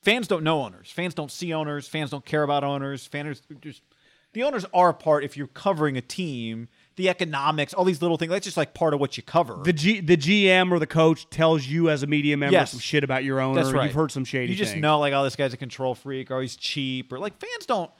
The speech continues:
Speaker 1: by and large, unless players are not get-, unless, like, a team doesn't sign free agents,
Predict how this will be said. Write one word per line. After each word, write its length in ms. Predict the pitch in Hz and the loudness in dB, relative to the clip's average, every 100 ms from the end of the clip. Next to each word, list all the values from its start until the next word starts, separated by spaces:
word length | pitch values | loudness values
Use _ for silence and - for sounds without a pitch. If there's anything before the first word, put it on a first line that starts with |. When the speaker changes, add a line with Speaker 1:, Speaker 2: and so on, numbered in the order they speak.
| _ _ - | _ _ -4
Speaker 1:
by 200 | 262 302 | -2 0
and 180 | 226 | -2
large, 680 | 185 185 170 139 127 123 - _ _ _ 180 | 0 2 2 0 -4 -8 -14 _ _ _ -6
unless 420 | 165 254 277 - _ _ _ _ - | -2 -2 -4 -8 _ _ _ _ -20
players 920 | - - 208 233 240 214 143 120 120 | -16 0 4 8 8 8 2 -4 -6
are 80 | 131 | -2
not 280 | 139 147 - | -2 -4 -4
get-, 120 | 156 | -4
unless, 260 | 180 247 | -2 0
like, 160 | 180 156 | 0 -2
a 40 | |
team 300 | 143 - 175 | -4 -6 -6
doesn't 280 | 143 131 135 | 0 -2 -2
sign 300 | - 135 131 | -2 -2 -2
free 200 | - 127 | -8 -6
agents, 440 | 117 139 208 - | -6 -6 -10 -14